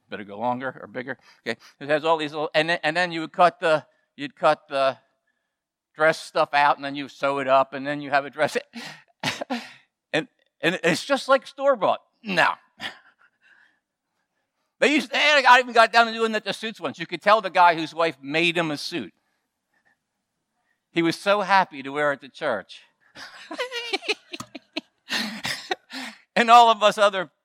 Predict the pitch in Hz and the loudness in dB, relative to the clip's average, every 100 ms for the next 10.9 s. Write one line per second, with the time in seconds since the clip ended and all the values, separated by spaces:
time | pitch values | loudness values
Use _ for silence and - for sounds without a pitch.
0 | _ _ 202 185 160 165 165 - - 139 | _ _ 0 2 2 -6 -14 -6 2 4
1 | 139 127 110 _ _ _ _ _ _ - | 4 2 -4 _ _ _ _ _ _ -4
2 | 151 180 180 175 170 147 180 - 190 - | 0 2 2 0 -2 -2 -2 0 2 2
3 | - - 240 - - _ - - _ _ | -2 -8 -6 -6 -12 _ -10 -10 _ _
4 | _ _ _ _ 247 _ 233 - 277 - | _ _ _ _ -20 _ -20 -10 -8 -8
5 | - - - _ _ - - _ _ _ | -14 -20 -20 _ _ -20 -20 _ _ _
6 | - 233 233 202 - - - 170 - - | 2 8 10 8 4 -4 -2 -2 -4 -16
7 | _ _ - 147 - - 165 - 202 202 | _ _ -20 -20 -14 -12 -12 2 6 6
8 | 196 190 190 185 175 170 175 180 170 175 | 4 0 -4 -4 -4 -2 0 0 0 -4
9 | 190 185 165 - - 170 156 - 220 214 | -8 -8 -10 -14 -6 -2 -2 0 0 0
10 | - 269 247 185 139 139 139 139 | -8 -6 -2 -2 0 2 2 2